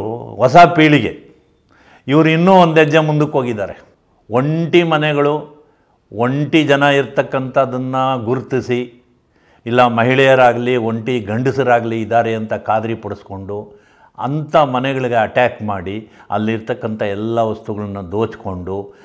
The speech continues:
ಅಲ್ಲಿ ಒಳಗಡೆ ಇದ್ದವ್ರಿಗೆ ಸಾಯಿಸಿ ಕೊಲೆ ಮಾಡಿ, ಅದು ಬ್ರೂಟಲ್ ಮರ್ಡರ್, ಭಾಳ ಬ್ರೂಟಲ್ ಮರ್ಡರ್ ಮಾಡಿ ಹೋಗ್ತಾರೆ ಅವರು. ಅವರು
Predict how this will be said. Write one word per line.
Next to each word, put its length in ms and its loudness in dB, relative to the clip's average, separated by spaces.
ಅಲ್ಲಿ 220 -6
ಒಳಗಡೆ 500 -2
ಇದ್ದವ್ರಿಗೆ 760 -14
ಸಾಯಿಸಿ 600 2
ಕೊಲೆ 380 -4
ಮಾಡಿ, 480 -8
ಅದು 380 -4
ಬ್ರೂಟಲ್ 720 0
ಮರ್ಡರ್, 480 -8
ಭಾಳ 400 4
ಬ್ರೂಟಲ್ 440 -2
ಮರ್ಡರ್ 320 -6
ಮಾಡಿ 240 -6
ಹೋಗ್ತಾರೆ 440 -10
ಅವರು. 260 -20
ಅವರು 600 -4